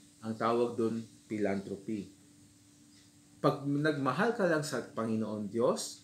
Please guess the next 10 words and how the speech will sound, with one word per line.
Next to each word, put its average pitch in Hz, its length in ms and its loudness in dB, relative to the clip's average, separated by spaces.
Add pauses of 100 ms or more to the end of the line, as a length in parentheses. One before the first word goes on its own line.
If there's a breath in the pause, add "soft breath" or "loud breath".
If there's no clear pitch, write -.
(140)
at - 240 -6
sinacrifice 139 800 0
mo 123 240 -4
ang 113 480 -4
pagmamahal 139 560 0
sa 110 160 -6
tao, 113 480 -2
ang 117 160 -6
tawag 127 320 4
doon, 117 320 0